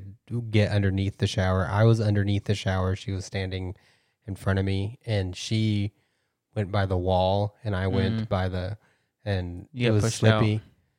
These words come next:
Speaker 1: It was slippy, and literally the shower curtain came down.
Speaker 2: Oh
Speaker 1: I,
Speaker 2: my
Speaker 1: like,
Speaker 2: God, that's
Speaker 1: literally
Speaker 2: so scary.
Speaker 1: fell out. Somehow didn't get, like, she was, like, freaked out that I was, like, hurt, but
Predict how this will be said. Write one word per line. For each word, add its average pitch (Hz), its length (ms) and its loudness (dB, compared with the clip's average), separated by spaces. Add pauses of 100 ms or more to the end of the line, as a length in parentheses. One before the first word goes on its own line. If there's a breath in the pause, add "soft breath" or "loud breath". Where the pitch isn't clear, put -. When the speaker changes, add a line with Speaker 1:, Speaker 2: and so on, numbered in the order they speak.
(200)
Speaker 1:
It 110 60 -4
was 101 160 0
slippy, 113 560 2
and 95 300 -6
literally 101 640 0 (320)
the 90 460 -4
shower 98 440 0
curtain 104 360 -2
came 101 240 -2
down. 95 280 0
Speaker 2:
Oh 139 60 6
Speaker 1:
I, - 20 8
Speaker 2:
my - 40 6
Speaker 1:
like, 117 200 4
Speaker 2:
God, 120 160 4
that's 113 160 2
Speaker 1:
literally 113 180 -2
Speaker 2:
so - 40 -8
scary. 113 400 -2
Speaker 1:
fell 101 100 -8 (100)
out. - 140 -16 (380)
Somehow 117 360 2
didn't 101 260 0
get, 95 220 0 (220)
like, 95 320 -6 (300)
she - 160 -2
was, 104 100 2
like, 90 180 -6
freaked - 400 -6
out 98 360 -6
that 95 120 -4
I 95 60 -6
was, 92 140 -8
like, 95 160 -8
hurt, 92 360 -6
but 98 220 -12